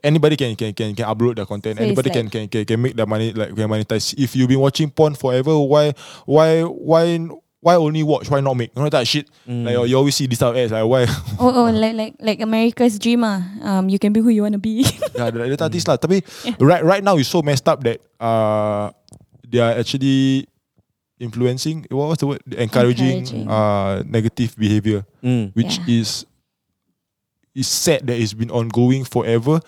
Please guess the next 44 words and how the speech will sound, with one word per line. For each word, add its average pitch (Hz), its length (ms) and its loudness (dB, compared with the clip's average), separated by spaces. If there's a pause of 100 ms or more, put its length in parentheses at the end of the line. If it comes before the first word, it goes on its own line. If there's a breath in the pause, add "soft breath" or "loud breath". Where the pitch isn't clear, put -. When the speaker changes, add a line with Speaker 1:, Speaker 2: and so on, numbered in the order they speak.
(280 soft breath)
Speaker 3:
Mm. 113 160 -10
Speaker 1:
But 110 240 -4
I 110 160 -2
am 110 80 -6
very 120 160 -2
happy 120 400 -2
that 107 160 -6 (160)
it 113 160 -10
is - 400 -6 (760)
now 123 460 2
that 107 240 -4 (240)
it, - 160 -16 (400)
Speaker 2:
People 214 240 -2
are 185 80 0
bringing 185 320 -2
Speaker 1:
people 170 160 2
are 120 80 4
Speaker 2:
awareness - 160 0
Speaker 1:
bringing 127 160 0
Speaker 2:
to - 80 -6
it - 0 -
Speaker 1:
it - 160 -4
up, 170 80 -4
Speaker 2:
lah. - 160 -14
Speaker 1:
and 117 400 -2
Pornhub 135 400 0
should - 240 -4
take - 240 -8
a 117 80 -2
stand 147 400 -2
and, 117 400 -4
and, 123 240 -8 (320)
and, 131 80 -10
and 131 160 -4
make 156 160 0
a, 127 240 0 (400 loud breath)
make 165 160 0
a 139 80 0
difference 165 320 -2
lah, 120 80 2
because 175 320 -2
I'm 123 240 -4
sure 160 240 0
that 113 240 -2